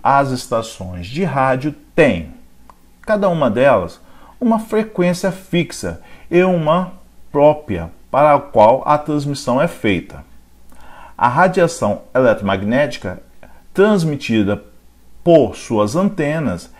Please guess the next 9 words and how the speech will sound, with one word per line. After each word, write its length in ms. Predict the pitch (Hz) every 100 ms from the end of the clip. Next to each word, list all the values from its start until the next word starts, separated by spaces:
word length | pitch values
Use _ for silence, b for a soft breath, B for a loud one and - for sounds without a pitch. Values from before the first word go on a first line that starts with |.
| B B B
é 360 | 139 156 165 160 -
uma 540 | 156 160 170 175 165
onda 420 | 131 127 127 131 143
de 80 |
rádio. 520 | 160 135 82 73 - - - - - - - - - _ _ - _ - - - b b b
Quando 720 | 240 226 226 220 185 208 -
escutamos 800 | 165 - 170 - 117 107 95 95
uma 240 | 123 139 156
música 540 | 147 139 156 -